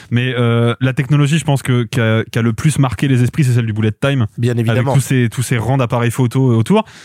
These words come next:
Speaker 1: C'est grosso modo une version augmentée que Spielberg a utilisée dans Ready Player One pour figurer les souvenirs, où il met plein de caméras numériques les unes à côté des autres et ensuite c'est mélangé en trois D.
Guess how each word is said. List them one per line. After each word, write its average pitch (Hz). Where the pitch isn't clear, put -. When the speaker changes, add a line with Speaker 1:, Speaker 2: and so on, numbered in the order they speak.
Speaker 1:
C'est -
grosso 160
modo 165
une 156
version 143
augmentée 131
que 139
Spielberg 123
a 113
utilisée 117
dans 120
Ready 117
Player 120
One 113
pour 117
figurer 127
les 123
souvenirs, 131
où 110
il 113
met 123
plein 139
de 135
caméras 127
numériques 123
les 117
unes 123
à 117
côté 120
des 113
autres 139
et 120
ensuite 117
c'est 123
mélangé 113
en 117
trois 110
D. 90